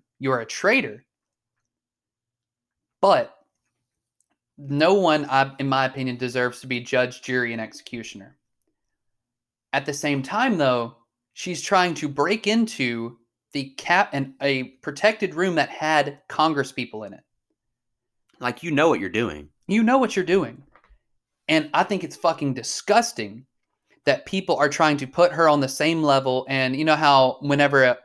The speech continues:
Speaker 1: yet another person of color is murdered by the police, they say, "Say their name," hashtag say her name. It's fucking disgusting that they're trying to put her on the same level as Breonna Taylor.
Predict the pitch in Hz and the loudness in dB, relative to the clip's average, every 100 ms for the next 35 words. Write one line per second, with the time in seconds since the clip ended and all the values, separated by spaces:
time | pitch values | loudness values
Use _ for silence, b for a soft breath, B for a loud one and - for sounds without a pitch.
0 | _ _ _ 139 139 151 151 143 143 139 | _ _ _ -14 0 0 2 0 2 2
1 | 127 _ _ _ _ _ - 165 156 139 | 0 _ _ _ _ _ -2 -2 0 -6
2 | 135 147 143 135 123 127 131 139 135 127 | 0 4 6 4 0 0 2 2 4 2
3 | 127 139 127 127 135 127 135 120 - 135 | 2 -4 -4 -6 -4 -2 -2 -2 0 2
4 | 135 135 _ _ 139 135 135 131 135 143 | 0 -4 _ _ -4 0 2 0 -4 -6
5 | 147 _ _ _ _ _ _ - 151 143 | -12 _ _ _ _ _ _ 0 0 2
6 | 143 131 - 139 139 139 139 151 156 _ | 0 0 0 0 0 0 -2 -4 -8 _
7 | _ _ _ _ _ _ _ _ _ _ | _ _ _ _ _ _ _ _ _ _
8 | _ _ - 156 - 185 165 143 127 - | _ _ -6 -4 0 0 0 -4 -4 -2
9 | 160 170 151 139 131 127 139 139 123 160 | 0 0 0 -2 -2 -4 -2 -2 -2 -2
10 | 143 143 135 123 - 139 139 135 123 123 | 0 0 0 -2 -2 0 2 2 2 -2
11 | - 131 120 113 - 120 107 - | -4 -2 -2 -4 -4 -6 -6 -14